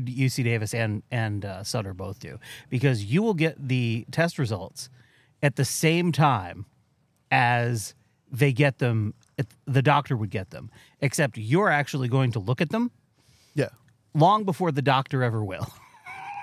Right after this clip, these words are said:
Speaker 1: So it, it does make, it does make things go by really quickly because, uh,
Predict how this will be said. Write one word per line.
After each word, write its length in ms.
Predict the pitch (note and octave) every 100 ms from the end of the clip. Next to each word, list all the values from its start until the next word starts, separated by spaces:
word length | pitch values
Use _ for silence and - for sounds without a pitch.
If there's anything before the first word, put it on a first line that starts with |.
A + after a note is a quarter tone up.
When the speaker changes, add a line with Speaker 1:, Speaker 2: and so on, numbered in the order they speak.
| - - _
Speaker 1:
So 400 | - A#3+ G#3+ - - -
it, 180 | A3 A3+
it 160 | G#3 G3
does 220 | G#3+ A#3+
make, 200 | A3 G3+ - -
it 140 | E3+ D#3+
does 220 | G#3+ G3
make 240 | G3 D#3
things 300 | - F3 D#3
go 140 | E3+ D3+
by 160 | D3
really 320 | C#3 D3+ C#3
quickly 380 | B2+ G3+ D3 B2
because, 420 | A#2+ A2 B2+ A#2 - - - - _ -
uh, 420 | A#2 G#2+ G2+